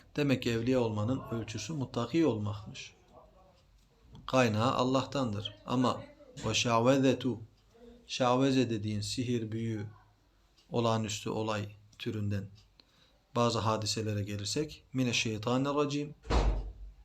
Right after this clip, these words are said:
kovulmuş şeytan işlerindendir ve şeytandandır. Ve sebebuha, peki bunun sebebi ne olabilir?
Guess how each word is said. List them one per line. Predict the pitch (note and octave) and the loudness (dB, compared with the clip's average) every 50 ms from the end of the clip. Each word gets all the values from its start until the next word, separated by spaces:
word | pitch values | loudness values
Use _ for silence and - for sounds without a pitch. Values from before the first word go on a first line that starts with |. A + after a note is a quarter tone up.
| _ _ _ | _ _ _
kovulmuş | - B2+ B2+ B2+ B2+ B2+ C3+ C#3 C3+ - - | -2 0 0 2 0 0 -2 -2 -4 -4 -4
şeytan | B2 A2+ - - C3 B2 - | -4 -4 -4 -4 -4 -6 -6
işlerindendir | - - - - - G#2+ G#2 G#2+ G#2 G#2+ A2 A2 G#2+ G2+ - - - _ _ _ _ _ _ _ _ _ - - - - - | -6 -10 -10 -10 -10 -8 -8 -6 -6 -6 -6 -8 -10 -14 -16 -18 -20 _ _ _ _ _ _ _ _ _ -20 -20 -20 -10 -8
ve | C3 | -4
şeytandandır. | - - - A2 A2 G#2+ A2+ G#2+ G#2+ G#2+ A#2 A#2 A2 G2+ G#2 G#2 - - - - _ _ _ _ _ _ - - - - - - - | -4 -2 -2 -2 -2 -2 -2 -2 -2 -2 -2 -2 -2 -4 -6 -8 -10 -16 -18 -20 _ _ _ _ _ _ -20 -20 -20 -20 -16 -4 2
Ve | B2 B2+ | 4 4
sebebuha, | B2 - C3+ C3+ D3 F#3 G3 F3+ F3 C#3 C3 B2+ B2+ C3+ C3+ - - - | 6 6 6 6 8 8 6 8 6 6 6 6 6 4 2 -2 -10 -6
peki | - D#3 D3+ - D3+ | -4 -4 -4 -2 -2
bunun | D3 D#3 E3 D#3 | -2 -2 -2 -2
sebebi | - - D3+ C#3+ D#3 D3+ E3 E3 | -2 0 2 2 2 0 0 0
ne | D#3 | 2
olabilir? | C#3 B2+ A#2+ A2+ G2+ A2+ B2 E3 - - | 2 2 2 2 0 -2 -4 -6 -8 -12